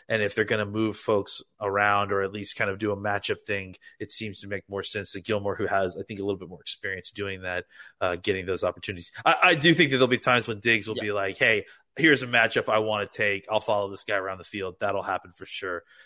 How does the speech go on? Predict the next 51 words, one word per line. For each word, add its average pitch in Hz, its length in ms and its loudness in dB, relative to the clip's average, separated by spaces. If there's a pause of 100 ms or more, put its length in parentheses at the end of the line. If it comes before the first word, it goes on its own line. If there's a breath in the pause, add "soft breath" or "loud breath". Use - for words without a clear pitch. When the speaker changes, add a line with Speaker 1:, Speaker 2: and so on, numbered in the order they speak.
(160 soft breath)
Speaker 1:
But 98 220 2
I, 113 80 0 (100)
I 117 40 -8
do 110 240 -6
think 101 320 -8
that, 101 300 -2
uh, 101 180 -2
if 95 140 -8
they 104 100 2
have 95 160 0
their 92 140 -6
druthers 101 560 0
and 98 100 -14
that 98 140 -6
everyone's 98 420 -2
doing 98 440 -10 (460 soft breath)
what 117 220 4
they 107 160 6
are 95 160 2
do, 101 260 -4
what 117 140 2
they 107 100 0
do 101 160 -4
best, 101 480 2
I 101 100 -2
Speaker 2:
Yeah. 92 80 -2
Speaker 1:
would 90 140 -12
think 87 300 -14 (540 soft breath)
you're 107 140 -2
gonna 104 120 -4
see - 120 -12
more 101 280 0
Diggs 101 560 -4
outside 92 400 -2
and 90 200 -14 (180)
more 98 440 0
Gilmore 90 380 -4
kind 87 160 -12
of 85 80 -14
moving 92 280 -8
around 90 240 -8
to - 80 -20
be 87 180 -12
the, 90 200 -8
the 90 60 -18
moving 90 300 -12 (180)
kind - 120 -12
of - 80 -20
target 87 320 -12
situation. - 480 -16
Speaker 2:
I, 139 60 -8